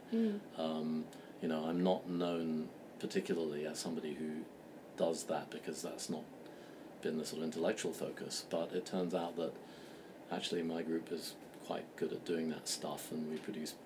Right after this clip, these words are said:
Speaker 2: nice, pretty pictures and movies,
Speaker 1: It's
Speaker 2: and
Speaker 1: true.
Speaker 2: I like, I like the
Speaker 1: <laughs>
Speaker 2: movies. Um, and, uh, I like that. And the other part I really like is, well, I don't do a lot of lab work these days.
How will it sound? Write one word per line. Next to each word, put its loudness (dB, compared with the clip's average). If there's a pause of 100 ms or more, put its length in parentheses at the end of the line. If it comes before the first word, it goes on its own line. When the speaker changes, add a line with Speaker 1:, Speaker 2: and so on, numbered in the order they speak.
(140)
Speaker 2:
nice, 0
pretty 0
pictures -2
and 0
movies, 2
Speaker 1:
It's 4
Speaker 2:
and 4
Speaker 1:
true. 8
Speaker 2:
I 10
like, 8
I 12
like 12
the 12
Speaker 1:
<laughs> 10
Speaker 2:
movies. 2 (560)
Um, 6 (260)
and, 2
uh, 8
I 2
like 4
that. -2
And 2
the 6
other 10
part 4
I 4
really 10
like 2
is, 0 (480)
well, 6
I 8
don't 8
do 8
a 4
lot 4
of 2
lab 2
work 0
these -4
days. -4